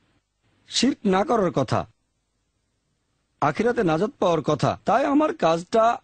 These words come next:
আরো অনেক বড় কাজ। ওনার একটা অর্গানাইজেশন আছে, Art of Living, উনি প্রতিষ্ঠাতা।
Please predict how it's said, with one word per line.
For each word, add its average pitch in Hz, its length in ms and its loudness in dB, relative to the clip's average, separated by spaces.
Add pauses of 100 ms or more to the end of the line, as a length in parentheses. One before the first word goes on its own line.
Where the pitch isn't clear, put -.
আরো 196 220 4
অনেক 214 320 2
বড় 175 180 2
কাজ। 107 300 -2 (1300)
ওনার 277 180 0
একটা 320 160 -4
অর্গানাইজেশন 190 600 0
আছে, 180 180 -2
Art 151 220 0
of 147 140 -2
Living, 151 420 0
উনি 254 200 2
প্রতিষ্ঠাতা। 127 560 -2